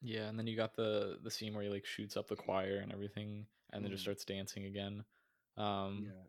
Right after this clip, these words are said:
Speaker 2: and then, like, he's, you know, teaching the kids how to dance, but in the background there's, like, cars on fire and, like, a lot of,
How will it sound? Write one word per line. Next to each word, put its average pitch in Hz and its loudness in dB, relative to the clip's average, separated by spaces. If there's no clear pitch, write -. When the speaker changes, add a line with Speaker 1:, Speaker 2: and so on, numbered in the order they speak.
Speaker 2:
and 127 -6
then, 123 -4
like, 123 -4
he's, 127 -6
you 135 -6
know, 127 -2
teaching 135 -6
the 123 -4
kids 127 -10
how 123 -4
to 113 -4
dance, 113 -6
but 120 -4
in 113 -4
the 113 -6
background 117 -6
there's, 113 -8
like, 104 -10
cars 117 -6
on 113 -8
fire 110 -6
and, 104 -10
like, 107 -12
a 117 -10
lot 107 -8
of, 104 -10